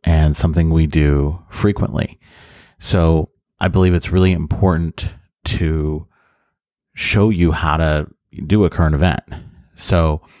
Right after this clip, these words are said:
whether you're practicing writing a summary, making a connection, writing questions,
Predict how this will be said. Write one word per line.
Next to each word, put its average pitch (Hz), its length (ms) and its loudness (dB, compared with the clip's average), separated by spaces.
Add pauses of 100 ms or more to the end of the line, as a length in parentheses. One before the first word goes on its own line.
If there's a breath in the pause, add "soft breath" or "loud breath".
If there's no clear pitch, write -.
(480 soft breath)
whether 90 600 2 (400)
you're 90 160 0
practicing 80 840 0
writing 80 300 2
a 73 80 -2
summary, 87 720 2
making 80 320 0
a 73 80 2
connection, 80 960 -2 (320)
writing 78 560 -2 (760)
questions, 95 880 -2